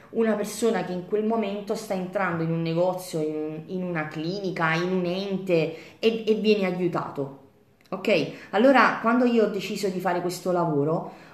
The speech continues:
ho, mi sono messa nei panni di quello che, che sono i vostri panni e di dire: "Perfetto, io voglio ess-, vorrei essere aiutata".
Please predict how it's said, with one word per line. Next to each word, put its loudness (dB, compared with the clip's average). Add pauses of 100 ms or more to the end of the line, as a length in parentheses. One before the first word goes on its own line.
(160)
ho, 4
mi -4
sono 0
messa -4
nei -2
panni 0
di -6
quello 2
che, -4
che -8
sono -4
i 2
vostri 2
panni -2 (320)
e -10
di -8
dire: 2
"Perfetto, -2
io 2
voglio 0
ess-, -2
vorrei 0
essere -4
aiutata". 0